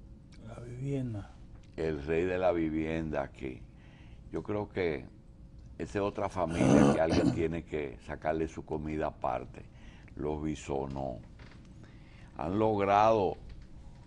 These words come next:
Speaker 2: vivienda de menos de un millón de pesos, señores, eso es increíble, en sitio accesible, no en el kilómetro cuarenta de la autopista Duarte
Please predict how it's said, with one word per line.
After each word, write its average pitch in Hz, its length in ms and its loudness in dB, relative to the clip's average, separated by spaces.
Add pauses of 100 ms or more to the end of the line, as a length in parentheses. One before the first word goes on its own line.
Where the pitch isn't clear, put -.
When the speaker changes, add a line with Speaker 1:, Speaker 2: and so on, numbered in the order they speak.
(640)
Speaker 2:
vivienda 92 580 2
de 107 120 4
menos 110 380 2
de 107 60 4
un 107 140 2
millón 104 340 0
de 101 80 2
pesos, 101 560 -2
señores, 95 440 -2
eso 104 100 -2
es 107 60 0
increíble, 104 680 2
en 101 100 2
sitio 127 460 4
accesible, 113 640 4
no 113 320 4
en 135 140 2
el 117 160 0
kilómetro 104 580 2
cuarenta 98 600 4
de 90 60 4
la 90 60 4
autopista 87 640 0
Duarte 85 540 4